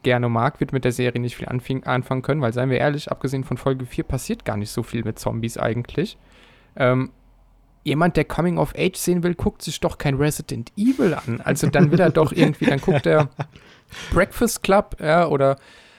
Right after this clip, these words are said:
Speaker 1: äh, eine der achtzehn Milliarden anderen Coming of Age Serien, die von Netfli-, Net-, Netflix produziert werden. Also da gibt's genug Auswahl. Ähm, deswegen, ich fand die Idee in der ersten Folge gar nicht so uninteressant, dass man das Parallellaufen hat, wie es zur Apokalypse kam,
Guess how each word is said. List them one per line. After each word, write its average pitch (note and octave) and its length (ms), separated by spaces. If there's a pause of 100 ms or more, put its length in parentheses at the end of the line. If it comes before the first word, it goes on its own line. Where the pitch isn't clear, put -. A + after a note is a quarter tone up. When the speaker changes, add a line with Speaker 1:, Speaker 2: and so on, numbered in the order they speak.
(160)
Speaker 1:
äh, C#3+ 120
eine E3+ 260
der E3+ 320
achtzehn - 440
Milliarden F3 380
anderen F#3+ 380
Coming E3+ 280
of D#3 160
Age F3 180
Serien, C3+ 360
die B2+ 80
von B2+ 160
Netfli-, B2 340
Net-, D3 240
Netflix C#3+ 440
produziert - 500
werden. B2 160
Also C3+ 140
da C3 140
gibt's - 200
genug D3 300
Auswahl. A#2 480 (420)
Ähm, C3 300 (720)
deswegen, D3+ 400 (320)
ich - 160
fand G3 200
die E3+ 120
Idee E3+ 280
in G3+ 100
der D#3+ 80
ersten E3+ 280
Folge E3 280
gar D#3 140
nicht F3+ 140
so - 80
uninteressant, F3+ 560
dass C#3+ 160
man C#3+ 300
das D3 160
Parallellaufen D3+ 800
hat, D3+ 220 (140)
wie E3 120
es F3+ 160
zur E3 140
Apokalypse D#3 540
kam, D#3+ 380